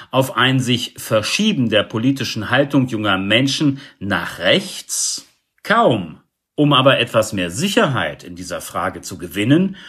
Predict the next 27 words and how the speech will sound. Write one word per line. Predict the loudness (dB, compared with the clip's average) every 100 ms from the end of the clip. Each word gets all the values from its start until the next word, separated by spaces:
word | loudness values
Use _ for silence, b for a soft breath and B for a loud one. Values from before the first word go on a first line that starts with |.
| B -6
lohnt | 2 6 8 8 6
es | 2 -2
sich, | -2 -2
über | 0 0
den | 0 -2
Tellerrand | 0 4 4 2 -2 -6 -6
des | -8
Landkreises | -2 -2 -2 0 0 0 -2
Altenkirchen | -2 -2 -4 -6 -6 -4 -6
zu | -4
schauen. | -2 -2 -2 -4 -12 -20 B B B -2
Gibt | -2 4
es | 4 4 2
Hinweise | 4 6 6 4 2 -2
darauf, | -4 -4 0 2 2 0 B B B
dass | -2 -2
die | -4 -2
rechte | 0 0 0 0 2
Orientierung | 2 2 0 2 2 2
von | -2 -4 -2
Kindern | 2 4 4 0
und | -2 -4
Jugendlichen | -4 -4 -4 -6 -6
zugenommen | -6 -2 0 2 2 2 2
hat? | 0 -2 -10 b b _ -12
Belastbare | -10 -6 -6 -4 -6 -6 0 0 2
Hinweise? | 4 4 6 6 6 4 0 0